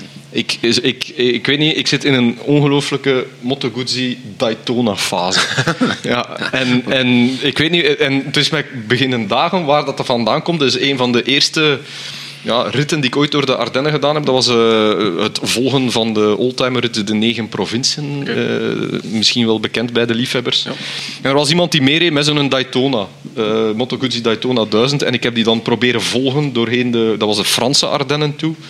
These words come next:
Speaker 1: En dat is eigenlijk de eerste grote les in, eh, ja, motorstuurkunde die ik toen, eh, heb mogen ervaren. Ehm, en volgens mij... Ik, ik, allee,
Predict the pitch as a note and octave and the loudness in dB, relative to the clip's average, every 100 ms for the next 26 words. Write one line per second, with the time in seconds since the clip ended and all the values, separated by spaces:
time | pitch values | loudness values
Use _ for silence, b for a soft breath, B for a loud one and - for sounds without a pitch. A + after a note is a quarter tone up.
0 | B B B B - B2+ B2 A#2+ A2+ C3+ | B B B B -2 2 2 2 2 2
1 | - E3 C3+ - A#2 D3 D#3 - A#2 A2 | 0 0 -2 -2 2 2 2 2 2 4
2 | D3 - - - C3+ B2+ A#2+ A#2 A#2 A2 | 4 2 2 0 -2 0 -2 0 2 4
3 | G#2+ A2+ C3+ G#2+ - - A#2+ B2 C#3 C#3+ | 2 0 -2 -6 -14 -8 0 2 2 2
4 | - - D3+ D3 - C#3 C#3+ B2+ A2 - | 2 0 0 -2 -2 0 0 -2 -4 -4
5 | C3+ C3 B2+ A#2+ F#2 A#2 - - A#2+ A#2 | -2 0 2 2 2 0 -4 0 2 2
6 | G#2 G#2 - G#2+ A2+ F#2+ - - - - | 0 -2 2 2 2 -2 -6 -20 -20 -20
7 | - - - - G2+ G#2 G#2 G2+ G#2+ A2 | -20 -14 -8 0 0 2 0 -2 -2 0
8 | A2+ A2 A#2+ B2 - - - B2+ - G2+ | 0 0 0 0 -2 -6 -6 -6 -2 -4